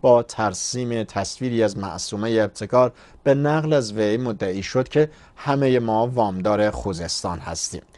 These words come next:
این روزنامه با اشاره به مخالفت مجلسیان با تصویب بودجه برای ریزگرد زدایی از خوزستان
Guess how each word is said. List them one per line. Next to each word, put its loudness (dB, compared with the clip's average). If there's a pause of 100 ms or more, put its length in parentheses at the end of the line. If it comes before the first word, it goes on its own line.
(240)
این -2
روزنامه 0
با 4
اشاره 0
به 0
مخالفت -4
مجلسیان -2 (280)
با 4
تصویب 0
بودجه 0
برای 2
ریزگرد -2
زدایی 2
از -2
خوزستان -2